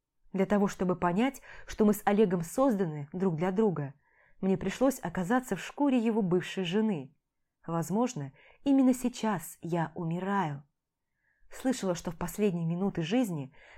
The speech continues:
даже у тяжело больных людей, много недель находящихся в бреду, прояснялся рассудок. Чтобы они могли попрощаться. Иначе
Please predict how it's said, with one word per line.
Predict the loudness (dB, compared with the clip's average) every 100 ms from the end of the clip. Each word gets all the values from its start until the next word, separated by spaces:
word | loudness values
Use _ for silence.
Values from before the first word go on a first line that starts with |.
| -2
даже | 2 4 2
у | 0
тяжело | 0 4 4
больных | 6 4 4 2 -2
людей, | 0 2 2 -2 _ _ -10 0
много | 4 4 4
недель | 0 2 4 2
находящихся | 2 0 0 -2 -6 -4
в | -2
бреду, | 0 2 0 -2 _ _ _ _
прояснялся | -4 -4 -4 -4 -4 -6 -10 -8
рассудок. | -10 -8 -6 -6 -6 -10 _ _ _ _ _ _ -18
Чтобы | -2 0 2
они | 2 2 4
могли | 2 0 -2
попрощаться. | -2 -4 -6 -4 -4 -4 -14 -14 _ _ _ _ -10
Иначе | -8 -6 -6 -8 -12